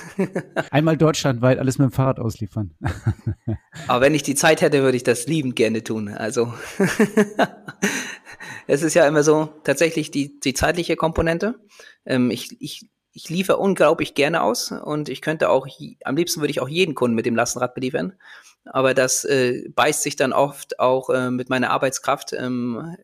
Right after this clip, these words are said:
Speaker 1: dadurch, dass ich halt, dass wir so klein sind und, äh, ich alles machen muss, also von der Buchhaltung über,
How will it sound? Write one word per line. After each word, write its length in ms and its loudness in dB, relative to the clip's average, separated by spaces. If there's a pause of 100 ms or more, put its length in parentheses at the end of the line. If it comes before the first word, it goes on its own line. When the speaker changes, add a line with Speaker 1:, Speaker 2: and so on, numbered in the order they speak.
(220)
Speaker 1:
dadurch, 340 -2
dass 160 -2
ich 160 -10
halt, 320 -2 (500)
dass 160 -6
wir 80 0
so 80 -2
klein 320 0
sind 320 -4
und, 440 -6
äh, 180 -4
ich 200 -8
alles 220 -2
machen 240 -2
muss, 240 -2
also 240 -4
von 160 -2
der 80 -2
Buchhaltung 640 -2
über, 520 -2